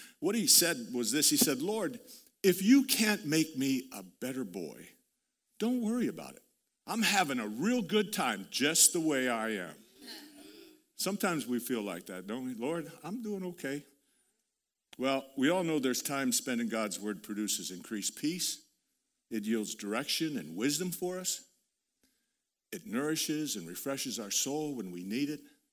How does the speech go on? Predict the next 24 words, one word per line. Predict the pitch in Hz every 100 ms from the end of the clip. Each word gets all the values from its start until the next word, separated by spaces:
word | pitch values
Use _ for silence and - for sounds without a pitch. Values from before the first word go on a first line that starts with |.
| _ _ _ _ _ _ _ _ _ _
For | 180
some | 175 254 233
people, | 208 170
though, | 156 156 151 - - - _ _ _ _ - -
knowing | 147 156
just | 135 180 -
how | 151 156
to | 143 117
go | 131
about | 123 113
spending | - 131 120 110
time | 120 113 113 - _ _ -
with | 104 120
God | 117 107
through | - 156 175
His | 139 104 104
Word | 117 117 - - _
sometimes | - 220 226 220 180
feels | - 165 156
confusing | - 123 107 170 202 180 190 170 - _ _ _ _ _
and | 131 123
a |
little | 123 131 123
overwhelming. | 123 120 131 156 90